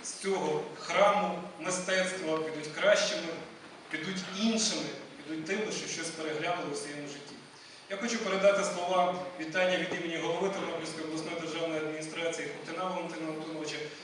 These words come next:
побажати, щоб цей творчий дебют для молодих режисерів став початком великої їхньої театральної дороги.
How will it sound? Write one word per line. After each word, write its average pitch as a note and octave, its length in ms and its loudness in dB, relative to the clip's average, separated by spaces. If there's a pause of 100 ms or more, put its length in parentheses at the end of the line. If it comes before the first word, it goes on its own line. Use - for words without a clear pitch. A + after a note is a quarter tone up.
(120)
побажати, G3 720 4 (300)
щоб F3+ 160 -4 (120)
цей F#3 180 2
творчий F#3+ 480 0 (140)
дебют G3+ 420 -2 (460)
для E3 320 2 (340)
молодих F3+ 400 2 (140)
режисерів F#3 680 2 (320)
став F3+ 540 4
початком G3 720 6 (260)
великої E3 440 2
їхньої D#3 340 -2
театральної D3+ 480 2
дороги. C#3+ 400 -4